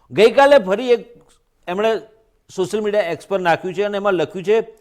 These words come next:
કે "માનનીય શ્રી રાહુલ ગાંધીજી, તમે મારી અને ભરૂચના કોંગ્રેસના કાર્યકર્તાઓની વાત સાંભળી, અમારી વાતનું સમર્થન કરીને મારું અને મારા ભરૂચ કોંગ્રેસના કાર્યકરોનું સન્માન વધાર્યું છે.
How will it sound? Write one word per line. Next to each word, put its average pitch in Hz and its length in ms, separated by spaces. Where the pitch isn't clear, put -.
કે 262 80
"માનનીય 220 540
શ્રી 240 220
રાહુલ 202 380
ગાંધીજી, 185 540
તમે 190 360
મારી 170 440
અને 196 120
ભરૂચના 170 640
કોંગ્રેસના 156 720
કાર્યકર્તાઓની 160 760
વાત 131 420
સાંભળી, 113 420
અમારી 247 320
વાતનું 208 400
સમર્થન 180 440
કરીને 208 260
મારું 170 500
અને 214 120
મારા 170 340
ભરૂચ 160 360
કોંગ્રેસના 160 520
કાર્યકરોનું 160 480
સન્માન 156 380
વધાર્યું 139 400
છે. 98 120